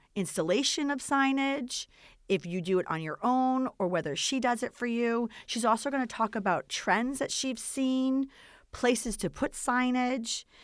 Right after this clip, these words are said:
So if you are somebody that's just starting to think about how to, like, jazz up your wedding, this will be the podcast episode for you. Whether you're doing it on your own or you have a signage company,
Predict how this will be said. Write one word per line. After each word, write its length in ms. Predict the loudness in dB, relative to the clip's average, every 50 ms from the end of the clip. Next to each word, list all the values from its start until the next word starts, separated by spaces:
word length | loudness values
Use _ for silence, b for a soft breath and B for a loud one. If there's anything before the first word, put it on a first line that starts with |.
| B B B
So 180 | 2 4 4
if 100 | 4 4 4
you 180 | 2 2 2 2
are 100 | 0 -2
somebody 600 | -2 0 2 2 4 4 4 4 4 4 4 4
that's 320 | 2 0 -4 -4 -6 -12 -14 -14
just 320 | -10 -6 -2 -2 -2 -2 -2
starting 500 | -2 2 2 2 2 2 -2 -4 -4 -6
to 200 | -8 -6 -6 -6
think 280 | -6 -4 -6 -6 -6 -6 -6
about 460 | -6 -2 0 2 2 2 2 0 -2
how 180 | -4 -2 -2 0
to, 140 | 0 0 -2
like, 260 | -2 -4 -6 -8 -10 -4
jazz 420 | 6 8 10 10 10 8 6 2 0 2
up 340 | 4 6 6 4 2 -2 -18 -14 -6
your 540 | -2 0 2 2 4 2 2 0 0 -2 -4
wedding, 520 | 0 4 4 4 4 4 0 -4 -6 -8 -8 0
this 200 | 2 4 4 4
will 100 | 2 0
be 100 | 0 0
the 100 | 0 -2
podcast 480 | -4 0 0 2 2 2 0 -2 -4 -2 -2
episode 420 | -4 -4 -4 -4 -2 -2 -2 -2 -2
for 120 | -4 -4
you. 200 | -2 -2 -2 -2
Whether 300 | 2 2 2 4 4 2
you're 160 | 2 2 0
doing 280 | 0 0 0 0 0 0
it 100 | -2 2 2
on 160 | 2 4 4
your 160 | 2 0 2 2
own 400 | 2 2 2 0 -2 -4 -4 -6 B B B B B B
or 120 | 2 4
you 140 | 4 4 2
have 240 | 2 2 2 2 2
a 60 | 0
signage 440 | -2 -2 -2 -2 -2 -2 -2 -6 -6
company, 560 | -4 -2 -2 -2 0 -2 -4 -4 -4 -6 -8